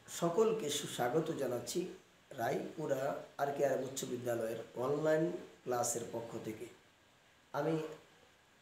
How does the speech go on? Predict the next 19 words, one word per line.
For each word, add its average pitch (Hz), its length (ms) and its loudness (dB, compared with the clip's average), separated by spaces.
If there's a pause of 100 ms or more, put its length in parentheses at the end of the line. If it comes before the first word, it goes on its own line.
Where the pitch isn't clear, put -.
(300)
আওলাদ 131 320 2
হোসেন 113 320 -4
মোল্লা। 92 320 -8 (2250)
তোমাদের 175 380 4
আজকে 160 380 0
যে 147 120 -2
ক্লাসটা 139 440 2
নিতে 147 260 -2
যাচ্ছি, 147 400 2
তা 143 100 2
হচ্ছে 233 500 -2 (1080)
নবম, 156 600 4
দশম 165 380 0
শ্রেণীর 127 460 -2 (600)
ইসলাম 170 460 2
ধর্ম 139 420 -2
ও 156 360 0
নৈতিক 143 320 0
শিক্ষা। - 460 -6